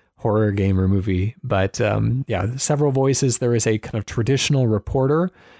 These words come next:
who gives very kind of fact-based reporting on a series of murders that have taken place,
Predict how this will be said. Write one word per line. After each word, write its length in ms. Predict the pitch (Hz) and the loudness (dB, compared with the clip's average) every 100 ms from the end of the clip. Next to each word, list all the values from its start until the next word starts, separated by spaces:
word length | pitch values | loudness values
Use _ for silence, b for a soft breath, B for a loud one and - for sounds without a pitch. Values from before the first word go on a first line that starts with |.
| B | B
who 300 | B 127 117 | B 0 2
gives 300 | 113 123 120 | 2 0 0
very 260 | 117 117 117 | 2 2 2
kind 160 | - 104 | 0 -2
of 60 | |
fact-based 600 | - 135 120 127 123 117 | 0 -2 -2 -2 -2 0
reporting 680 | 123 - 123 117 117 113 117 - | -2 -2 0 2 2 2 0 -2
on 440 | 113 104 101 104 - B B - | -2 2 2 0 -2 B B -6
a 220 | 104 101 | -2 0
series 540 | - - 107 104 101 | 0 0 2 2 0
of 280 | - 113 98 | -2 -4 -2
murders 540 | 107 104 110 123 131 139 | 0 2 2 2 2 0
that 100 | 131 | -2
have 100 | 127 | 0
taken 320 | 135 143 131 | -2 0 0
place, 540 | 135 143 170 - - | 0 0 0 -2 -4